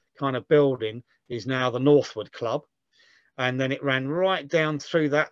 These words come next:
sort of is now scrubland to the left of the first hole at Haste Hill, round onto the sixth hole, up most of the sixth hole,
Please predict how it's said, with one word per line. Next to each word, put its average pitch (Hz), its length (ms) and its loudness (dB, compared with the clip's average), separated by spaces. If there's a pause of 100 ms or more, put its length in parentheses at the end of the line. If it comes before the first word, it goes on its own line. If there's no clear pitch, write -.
(120)
sort 143 400 -4
of 135 40 -6
is 127 120 -8
now 139 140 0
scrubland 120 800 -2 (280)
to - 120 -8
the 120 100 -6
left 131 300 -4
of 113 120 -10
the 113 40 -14
first 127 440 -6
hole 127 280 -4
at - 80 -16
Haste 127 300 -6
Hill, 151 240 -4 (540)
round 185 360 2
onto 156 280 -2
the 139 100 -4
sixth - 380 -4
hole, 143 400 -2
up 147 120 -8
most 175 380 -2
of 139 60 -8
the 135 60 -6
sixth - 300 -4
hole, 120 240 -6